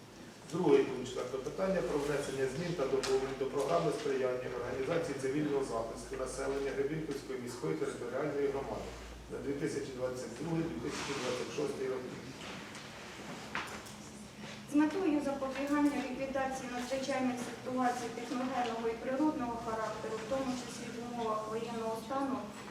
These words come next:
Speaker 2: та їх наслідків на території Гребінківської міської територіальної громади та звернення двадцять першої державної пожежно-рятувальної частини другого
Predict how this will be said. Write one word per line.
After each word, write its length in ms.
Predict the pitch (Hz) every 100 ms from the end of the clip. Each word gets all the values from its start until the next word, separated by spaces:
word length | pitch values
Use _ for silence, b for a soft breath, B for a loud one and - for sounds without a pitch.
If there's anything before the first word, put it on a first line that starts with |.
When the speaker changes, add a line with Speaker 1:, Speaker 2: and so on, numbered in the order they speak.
| - -
Speaker 2:
та 60 | 262
їх 60 | 285 285
наслідків 480 | 240 247 - - 226 226
на 60 | 226
території 440 | 233 233 233 226 214
Гребінківської 640 | 233 247 262 - - 226 226
міської 320 | 226 233 247 220 220
територіальної 640 | 214 220 220 233 226 220 233
громади 400 | 247 277 277 214 208
та 60 | 254
звернення 460 | 254 262 233 220 214 214
двадцять 340 | 233 233 233 -
першої 320 | 233 220 220 214
державної 440 | 226 226 226 226 220 220
пожежно-рятувальної 1040 | 226 233 214 208 214 214 214 226 220 214 208
частини 380 | 226 - 262 247 226
другого 300 | 233 220